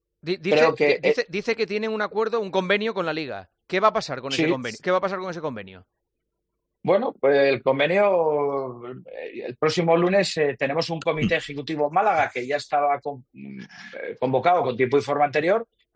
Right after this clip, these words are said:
Speaker 2: y ahí lo deba-, lo debatirán las cincuenta y cuatro asociaciones territoriales que tenemos en España. Los presidentes, pues, tendrán voz y voto y explicaremos lo que hay. Y, bueno, yo creo que en estos términos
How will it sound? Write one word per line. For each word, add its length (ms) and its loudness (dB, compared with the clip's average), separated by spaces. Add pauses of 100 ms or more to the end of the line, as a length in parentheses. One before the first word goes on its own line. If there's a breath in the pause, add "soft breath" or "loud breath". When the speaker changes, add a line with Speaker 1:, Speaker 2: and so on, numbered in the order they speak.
(140)
Speaker 2:
y 280 -6
ahí 180 0
lo 140 0
deba-, 340 -2
lo 180 -2
debatirán 640 -4 (280)
las 220 -4
cincuenta 460 -6
y 80 -6
cuatro 580 2
asociaciones 720 -4
territoriales 640 -2
que 100 -8
tenemos 320 -10
en 80 -6
España. 540 -2 (720)
Los 180 -8
presidentes, 800 -2 (420 loud breath)
pues, 160 -6
tendrán 360 -2
voz 180 2
y 60 -2
voto 440 2
y 180 -4
explicaremos 760 0
lo 120 -2
que 140 0
hay. 280 0 (360)
Y, 360 -8
bueno, 260 0
yo 180 0
creo 200 2
que 100 -2
en 80 -4
estos 320 -4
términos 500 -4